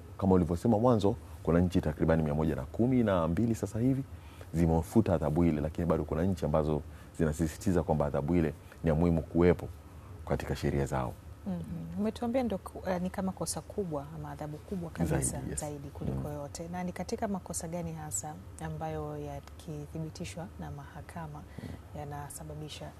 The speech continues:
Speaker 2: adhabu hii kupewa?
Speaker 1: Ah, kwa kila nchi ina, ina, ina kipimo chake cha ni kiasi,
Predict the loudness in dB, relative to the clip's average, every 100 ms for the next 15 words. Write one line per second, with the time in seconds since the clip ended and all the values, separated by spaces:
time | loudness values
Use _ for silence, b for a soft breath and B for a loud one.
0 | -12 -12 -12 -10 -10 -12 -10 -10 -10 -14
1 | -16 -18 -18 -18 -16 -16 -16 -12 -2 2
2 | 4 4 4 2 0 0 2 2 4 6
3 | 4 4 4 4 2 0 -4 -2 -2 0
4 | 0 0 -2 -6 2 2 2 0 -4 -4
5 | -6 -6 -8 -12 B B B B B B
6 | 2 4 4 2 0 -2 -4